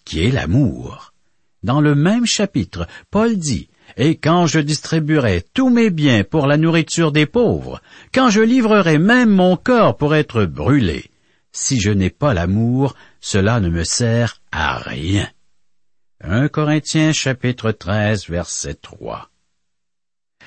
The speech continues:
Nous devons prendre conscience de l'importance des paroles de Paul,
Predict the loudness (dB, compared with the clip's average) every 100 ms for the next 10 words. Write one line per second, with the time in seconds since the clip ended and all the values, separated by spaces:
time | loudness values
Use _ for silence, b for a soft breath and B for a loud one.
0 | b -2 0 2 2 2 0 0 2 2
1 | 0 0 2 2 2 0 0 -2 -6 -10
2 | -6 -2 0 0 -2 -8 -4 -4 -4 -6
3 | -8 -8 -8 -8 -4 -4 -6 -8 -14 -12
4 | -8 -8 -8 -12 -18